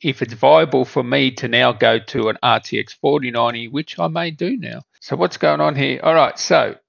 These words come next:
we have ProRes raw there, these files here. So I'll chuck the ProRes raw in.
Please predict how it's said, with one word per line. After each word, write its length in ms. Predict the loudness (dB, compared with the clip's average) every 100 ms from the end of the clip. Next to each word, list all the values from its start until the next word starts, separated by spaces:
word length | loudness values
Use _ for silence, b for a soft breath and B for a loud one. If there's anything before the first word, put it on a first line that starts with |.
| _
we 120 | 0
have 240 | 2 0 2
ProRes 420 | 2 4 2 2
raw 280 | 2 2 2
there, 260 | 2 2
these 320 | 2 0 0
files 400 | -2 2 2 0
here. 220 | -2 -4 -4
So 180 | -4
I'll 200 | -2 -4
chuck 240 | -6 -8 -8
the 60 | -14
ProRes 500 | -6 -4 -2 -6 -6
raw 280 | -2 0 0
in. 240 | -2 -10